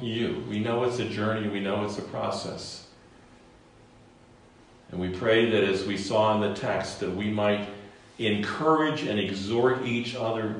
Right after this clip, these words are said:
daily. And so if we see someone who is burdened and weighed down, we pray that we might encourage them and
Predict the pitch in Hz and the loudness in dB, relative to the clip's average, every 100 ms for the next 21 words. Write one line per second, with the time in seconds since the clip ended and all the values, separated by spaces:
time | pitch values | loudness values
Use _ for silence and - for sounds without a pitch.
0 | 95 87 87 117 - - - - - - | -6 -2 0 0 0 -2 -4 -8 -14 -20
1 | - - - - - - - - - - | -20 -20 -20 -20 -20 -20 -20 -20 -20 -20
2 | - - - - - 87 - 110 107 107 | -20 -20 -20 -20 -18 -10 -2 0 0 -2
3 | 104 131 127 120 104 101 101 98 95 101 | -2 -4 -4 -2 0 -2 -2 -2 -2 0
4 | 98 101 98 92 90 92 90 92 90 87 | -2 -2 -4 -4 -4 -2 0 0 0 0
5 | 80 87 92 98 87 87 92 90 92 92 | 0 -2 -4 -4 -2 -2 -2 -2 -2 0
6 | 87 95 92 95 90 85 85 73 73 | 0 -2 -2 -2 -2 -2 -6 -6 -8